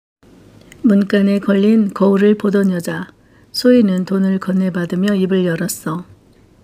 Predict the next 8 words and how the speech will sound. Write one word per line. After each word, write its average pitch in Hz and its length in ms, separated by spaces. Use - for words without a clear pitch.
"그래요. 220 600
어쩌면, 226 680
어쩌면 247 420
저는 214 300
뚱뚱하지 277 580
않은지도 202 480
모르겠어요. 196 960
그래요. 208 480